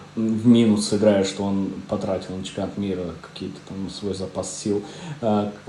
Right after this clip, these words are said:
который закладывал на этот год. Вот. Поэтому я бы его не увольнял по всем этим моментам, э,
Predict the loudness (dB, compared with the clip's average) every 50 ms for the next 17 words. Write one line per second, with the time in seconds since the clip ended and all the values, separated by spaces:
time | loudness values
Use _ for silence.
0 | -4 -4 -2 -4 -4 -2 0 0 2 2 0 2 2 2 2 2 2 0 0 0
1 | 0 0 0 0 -2 -2 0 2 2 0 0 -4 -2 2 2 2 2 2 6 6
2 | 6 6 6 6 8 8 8 10 8 8 8 8 8 8 8 8 8 8 8 8
3 | 8 6 6 4 2 2 4 6 8 8 6 4 2 -2 0 4 6 6 6 6
4 | 4 4 6 6 8 8 6 6 6 4 4 2 2 2 2 0 -4 -8 -8 0
5 | 2 4 6 6 6 4 4 2